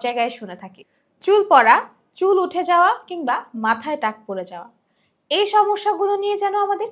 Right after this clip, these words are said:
চিন্তার অন্ত নেই। টিনেজার থেকে শুরু করে যে কোনো বয়সের মানুষ কিন্তু এই সমস্যা ফেস করে থাকে। বিশেষজ্ঞদের মতে একজন সুস্থ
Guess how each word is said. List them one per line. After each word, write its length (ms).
চিন্তার 420
অন্ত 140
নেই। 120
টিনেজার 480
থেকে 180
শুরু 180
করে 180
যে 100
কোনো 220
বয়সের 340
মানুষ 220
কিন্তু 260
এই 160
সমস্যা 420
ফেস 160
করে 200
থাকে। 200
বিশেষজ্ঞদের 680
মতে 240
একজন 220
সুস্থ 280